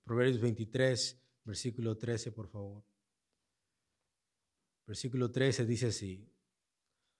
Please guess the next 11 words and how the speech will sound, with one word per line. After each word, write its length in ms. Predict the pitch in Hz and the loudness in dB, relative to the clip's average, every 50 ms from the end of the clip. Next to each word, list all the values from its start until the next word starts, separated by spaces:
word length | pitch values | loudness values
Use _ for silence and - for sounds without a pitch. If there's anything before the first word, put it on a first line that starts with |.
| _ _ _ _ _ _ _ _ _ | _ _ _ _ _ _ _ _ _
"No 180 | - 120 147 170 | 2 4 6 8
rehúses 540 | 170 170 160 160 180 185 165 - 185 147 - | 8 8 8 8 8 6 4 2 0 0 0
corregir 480 | - 147 135 127 127 120 - 143 147 | 2 2 4 4 4 2 2 4 6
al 120 | 156 147 135 | 8 8 8
muchacho, 840 | 139 131 117 - 143 139 143 135 135 - 113 101 92 90 - - _ _ _ _ _ _ - | 8 6 6 6 6 6 6 6 4 0 -4 -4 -4 -8 -14 -20 _ _ _ _ _ _ -2
porque 280 | - 127 123 127 123 | 0 0 0 0 -2
si 120 | - - 117 | -2 0 2
lo 140 | 110 113 | 0 0
castigas 520 | 110 - 107 - - 160 160 160 165 135 - | 0 0 -4 -2 0 2 4 4 4 2 2
con 220 | - 127 117 117 | -2 -2 -2 0
vara, 540 | 113 131 135 135 120 113 104 110 113 117 113 | 2 4 4 4 2 0 -2 -4 -4 -6 -10